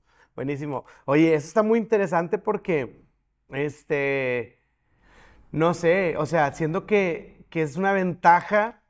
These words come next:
eh, el, el, el, bueno, es una desventaja a lo mejor emocional decir, "Híjole, estamos a distancia y no te veo", y lo que sea,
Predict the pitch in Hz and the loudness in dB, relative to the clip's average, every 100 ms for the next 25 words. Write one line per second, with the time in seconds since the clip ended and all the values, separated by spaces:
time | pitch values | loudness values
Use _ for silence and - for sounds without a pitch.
0 | _ _ _ - 147 143 135 131 - 139 | _ _ _ -6 -2 -2 -2 -4 -6 -6
1 | 139 - 143 139 131 120 120 - 139 - | -6 -6 -6 -6 -6 -10 -12 -10 -10 -8
2 | - 185 156 160 240 247 240 226 220 247 | -2 0 0 2 2 4 4 2 0 0
3 | 233 190 202 202 214 185 185 180 202 208 | 0 -2 -2 -2 -2 -2 0 0 2 0
4 | - 185 202 185 202 170 156 175 196 170 | -2 -6 -6 -4 -4 -2 -4 -2 -2 -4
5 | - 156 175 185 185 170 160 139 135 127 | -2 0 0 -2 -2 4 6 4 0 -6
6 | 123 160 143 143 143 139 131 - 135 151 | -4 -2 0 0 0 -2 -6 -8 -4 -4